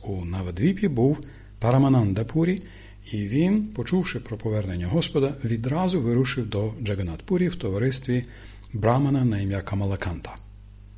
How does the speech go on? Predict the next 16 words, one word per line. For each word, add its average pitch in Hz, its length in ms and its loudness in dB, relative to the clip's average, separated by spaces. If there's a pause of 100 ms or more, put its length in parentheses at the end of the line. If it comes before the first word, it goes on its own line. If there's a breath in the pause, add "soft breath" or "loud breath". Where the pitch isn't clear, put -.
(140)
Один 110 420 2 (180)
із 92 140 -8
жителів 87 520 -4 (220)
Навадвіпи, 101 720 -2 (400 loud breath)
Пурушоттам 113 760 0 (140)
Батачар'я, 196 640 2 (280 loud breath)
вчився - 440 4
у 165 80 0
Варанасі. 151 520 0 (580 loud breath)
Він 120 500 6 (300)
прийняв 120 640 4
від 113 300 2 (160)
Чайтаннянанди 156 1040 6 (360 loud breath)
ступінь 139 500 2
зреченості, 131 800 2
але 190 400 2